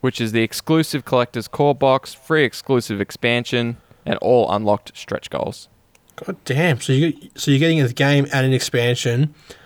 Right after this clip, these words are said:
Speaker 2: for a hundred fifteen plus the stretch goals, which are probably what, like, graphic art cards or something like that, or, like, are they, are they,
Speaker 1: Yeah,
Speaker 2: like,
Speaker 1: uh,
Speaker 2: legit ex-, like, ex-,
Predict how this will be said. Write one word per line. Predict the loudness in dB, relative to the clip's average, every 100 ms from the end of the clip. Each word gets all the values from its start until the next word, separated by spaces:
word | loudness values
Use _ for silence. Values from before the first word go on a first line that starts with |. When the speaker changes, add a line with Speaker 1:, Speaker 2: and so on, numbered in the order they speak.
| _ _ _
Speaker 2:
for | -4 0
a |
hundred | 0 0 -2
fifteen | -2 -2 -2 -2
plus | 0 0 -4 -10
the | -8
stretch | -6 -6 -4
goals, | -2 -2 -2
which | -4
are | -4
probably | -4 -2 -4
what, | -4 -6 -4
like, | -4 -6 -16 -20 -20 _ _ _ _ -2
graphic | -2 -2 -10 _ -12
art | -2 -2 -2
cards | -2 2 2 0 -2
or |
something | -4 -2 0
like | 0
that, | 2 2 2
or, | 2
like, | 2 0 0
are |
they, | 0 2 -2 -8 _ _ _ _ -2
are | 2
they, | 6
Speaker 1:
Yeah, | 4
Speaker 2:
like, | 4
Speaker 1:
uh, | 0
Speaker 2:
legit | 0 -2 -2 -4 -10 -6
ex-, | -6 -6 -6 -4
like, | -4 -6
ex-, | -10 -8